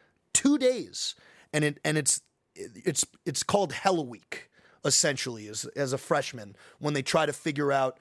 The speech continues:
who they wanna start, who's gonna be first string, second string, third string. And the coach literally told me by day three, "We're thinking about starting you." And I knew they weren't bullshitting because they would put us in a formation, they would line us up in spots.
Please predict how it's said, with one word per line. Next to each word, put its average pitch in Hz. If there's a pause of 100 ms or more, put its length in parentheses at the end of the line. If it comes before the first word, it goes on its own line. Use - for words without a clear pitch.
(140)
who 175
they 165
wanna 165
start, 135 (160)
who's 139
gonna 165
be 156
first 147
string, 151
second 143
string, 143
third 135
string. 135 (420)
And 175
the 175
coach 226
literally 208
told 185
me 156
by 127
day 175
three, 151 (680)
"We're 147
thinking 214
about 143
starting 143
you." 90 (560)
And 165
I 170
knew 226
they 269
weren't 208
bullshitting 139
because 131
they 143
would 139
put 190
us 196
in 185
a 160
formation, 143
they 120
would 120
line 139
us 135
up 143
in 104
spots. -